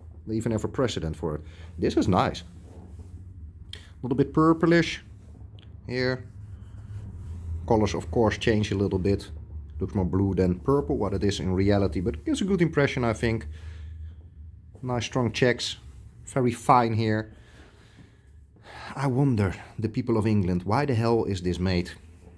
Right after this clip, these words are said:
Everybody has his own cup of tea. I don't understand it. Maybe you can leave me a comment, tell me. That's a nice dark one, actually, so I'm correcting myself here. Look here,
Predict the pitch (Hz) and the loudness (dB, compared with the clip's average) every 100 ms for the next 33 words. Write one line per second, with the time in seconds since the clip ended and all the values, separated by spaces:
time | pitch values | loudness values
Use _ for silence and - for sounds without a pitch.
0 | - - - - 101 107 110 113 123 120 | -20 -12 -8 -4 -2 -2 -2 -2 -2 -2
1 | 131 - 120 175 165 - - 110 135 127 | -4 -4 -6 -4 -6 -8 -4 0 2 2
2 | 113 - 113 82 87 92 92 92 95 92 | 0 0 0 2 2 2 0 2 2 2
3 | 90 110 151 170 123 120 135 - - - | 0 0 -2 -2 -2 -2 -2 -6 -14 -18
4 | - - - - - 104 120 101 87 85 | -18 -20 -20 -16 -12 -6 2 4 4 4
5 | 80 78 117 285 - _ _ _ - - | 2 0 -2 -4 -10 _ _ _ -14 -12
6 | - 214 208 - 123 - - - - 156 | -8 -8 -8 -8 -8 -10 -16 -10 4 4
7 | 170 196 196 180 226 127 95 85 - - | 6 6 4 6 6 6 4 2 -2 -12
8 | - _ - _ _ - _ _ _ _ | -20 _ -20 _ _ -20 _ _ _ _
9 | _ _ - 76 73 73 | _ _ -16 -12 -8 -10